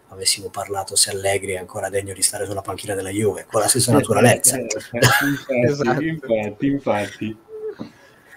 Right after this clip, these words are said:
Speaker 3: Infatti devo farvi complimenti. Io gliel'ho fatti già prima del, quando m'ha detto l'argomento e come voleva farlo, gli ho detto: "Gianluca, complimenti, niente da dire."
Speaker 1: <laughs>
Speaker 3: Hai gli attributi, diciamo. Non ho detto, non ho usato questo termine, <laughs> ma diciamo che in diretta ve lo riporto così.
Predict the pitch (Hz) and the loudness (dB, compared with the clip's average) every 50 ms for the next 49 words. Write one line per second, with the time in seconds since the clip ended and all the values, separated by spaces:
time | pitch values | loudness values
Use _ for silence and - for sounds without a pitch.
0 | - - 165 - 156 156 151 - 185 196 190 - 180 156 165 175 160 170 175 - | -6 -4 0 2 2 2 2 2 2 2 4 4 2 2 2 0 -4 -4 -4 -4
1 | 180 156 139 135 131 135 139 170 180 196 214 220 214 208 202 - 180 165 - - | -4 -4 -4 -2 -4 -4 -6 -4 -2 -2 -2 -2 -4 -6 -4 -4 -6 -6 -6 -8
2 | 156 151 147 160 160 - _ - 151 151 151 151 151 147 147 143 139 139 139 135 | -8 -6 -6 -6 -6 -8 _ -10 -8 -6 -6 -4 -4 -4 -4 -6 -6 -6 -8 -8
3 | - 143 143 147 147 147 139 139 139 - - 147 147 151 147 143 135 135 135 135 | -8 -6 -6 -6 -6 -6 -6 -8 -8 -8 -6 -6 -6 -6 -6 -6 -6 -6 -8 -8
4 | - 139 - 143 143 135 143 135 135 151 160 - - 131 131 135 143 147 147 135 | -10 -12 -10 -10 -10 -8 -8 -8 -8 -8 -8 -8 -8 -8 -8 -8 -8 -8 -8 -8
5 | 135 - - 123 110 110 127 127 123 127 123 123 - 147 160 - - - _ - | -10 -10 -14 -16 -12 -8 -8 -8 -6 -8 -10 -8 -8 -8 -8 -8 -10 -18 _ -20
6 | - - _ _ - - 143 143 151 143 127 117 110 110 107 107 - 120 117 117 | -20 -20 _ _ -8 -6 -6 -4 -4 -4 -4 -4 -4 -6 -8 -8 -8 -8 -8 -8
7 | 120 - - 117 113 110 107 104 104 104 - - - - - - - - - - | -8 -8 -10 -10 -8 -8 -8 -8 -8 -8 -10 -12 -18 -20 -18 -16 -16 -16 -18 -4
8 | - - - - - - - - - - - - - 151 170 185 208 220 - 202 | -2 0 0 0 -2 -8 -12 -16 -18 -20 -10 2 6 8 10 10 10 8 4 0
9 | 180 180 185 185 - - 151 135 123 127 127 123 - - 120 - _ 131 123 - | -2 -2 -2 -2 -4 -8 -12 -12 -12 -14 -16 -16 -18 -20 -20 -20 _ -20 -18 -18
10 | 127 120 117 143 165 175 190 180 165 165 170 - - - - 185 180 185 180 175 | -16 -14 -10 -8 -6 -6 -6 -6 -6 -8 -8 -10 -14 -16 -12 -8 -6 -4 -4 -4
11 | 165 170 165 - 180 - 180 - - 180 - 156 160 170 165 170 180 185 185 202 | -4 -4 -6 -6 -8 -10 -10 -10 -10 -6 -4 -2 -2 0 0 0 0 2 0 0
12 | 196 190 180 196 196 180 175 165 165 - 156 151 156 165 165 170 151 139 143 - | 0 0 0 0 0 -2 -4 -6 -10 -10 -10 -10 -8 -8 -8 -8 -8 -8 -10 -10
13 | 147 151 156 156 160 160 156 - 135 131 - - - 135 143 127 - - | -12 -12 -12 -10 -12 -12 -12 -12 -12 -12 -14 -14 -18 -18 -18 -18 -18 -18